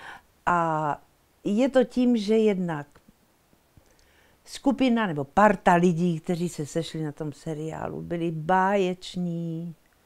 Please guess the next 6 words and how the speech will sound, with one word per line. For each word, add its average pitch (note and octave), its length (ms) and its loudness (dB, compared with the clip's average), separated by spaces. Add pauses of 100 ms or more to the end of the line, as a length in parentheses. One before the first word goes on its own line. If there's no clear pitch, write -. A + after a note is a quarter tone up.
(420)
kolegové. E3 800 0 (1300)
Báječný A3+ 800 4
režisér G#3+ 500 2
František G#3 580 0
Filip, A3 260 -2
který A#3 760 2